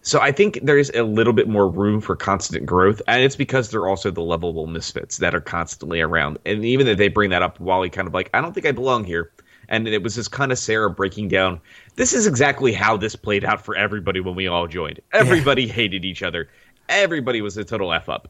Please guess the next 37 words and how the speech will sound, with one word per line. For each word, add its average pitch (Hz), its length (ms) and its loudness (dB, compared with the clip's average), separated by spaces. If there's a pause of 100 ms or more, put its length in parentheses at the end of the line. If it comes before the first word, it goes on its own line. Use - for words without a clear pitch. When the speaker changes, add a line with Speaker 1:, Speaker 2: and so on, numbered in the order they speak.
Speaker 1:
You 147 160 2
know, 147 140 4
that's 170 260 2
exactly 113 600 -2
how 98 180 0
these 92 160 -10
people 107 300 -16
are, 120 420 0
and 101 160 -10
they 95 80 -6
know 98 240 -4
it, - 180 -4 (200)
and 85 100 -12
they 80 60 -8
embrace 85 480 -2
it. - 160 -10
And 95 100 -4
that's 85 220 -2
why 85 100 0
the 82 80 -2
show 80 220 -4
works, 90 500 -2 (280)
and 85 120 -8
Wally's 85 360 2
going 82 200 -2
to 76 80 -12
fit 92 180 -2
into 95 280 -4
this 85 240 -6
mix 101 240 0
so - 400 0
incredibly 80 580 -2
well. 82 340 0 (480)
Uh, - 240 2
and 117 160 2
I 117 140 2
think 110 440 -4